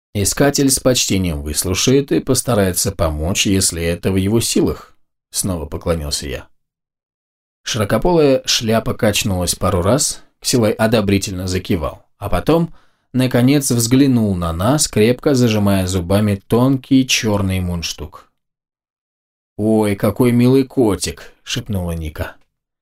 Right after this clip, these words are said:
Ксилай сверкнул своими зелёными, поблескивающими в полутьме глазищами и цыкнул верхней губой. А вот этого они жутко не любят.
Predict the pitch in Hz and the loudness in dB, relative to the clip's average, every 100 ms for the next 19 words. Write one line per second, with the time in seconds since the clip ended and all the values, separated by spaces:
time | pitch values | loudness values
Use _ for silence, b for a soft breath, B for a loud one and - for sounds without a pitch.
0 | _ _ _ _ - 131 98 104 127 123 | _ _ _ _ -6 -2 2 4 4 2
1 | 120 110 - 110 110 98 104 95 92 92 | 0 0 0 0 2 0 0 0 0 0
2 | 92 98 98 95 87 85 - 85 92 87 | 0 2 2 2 -2 -4 -4 -4 -2 -4
3 | - 80 82 - 92 87 - 95 92 92 | -6 -8 -6 -6 -6 -8 -4 -4 -4 -4
4 | 87 85 85 85 117 - 139 113 - 113 | -4 -2 -2 -2 0 0 0 0 0 0
5 | - - 117 - 139 117 98 95 - 98 | 0 0 0 0 0 2 0 -2 -2 -4
6 | 95 92 85 67 64 71 _ _ _ _ | -2 -2 -4 -6 -10 -14 _ _ _ _
7 | _ _ _ _ _ 95 92 87 - 90 | _ _ _ _ _ -4 -2 -2 -2 -2
8 | 95 92 - 107 113 110 101 92 82 - | 0 0 0 0 2 2 0 -2 -4 -6
9 | 87 87 82 76 67 69 - | -2 -2 -2 -4 -6 -8 -10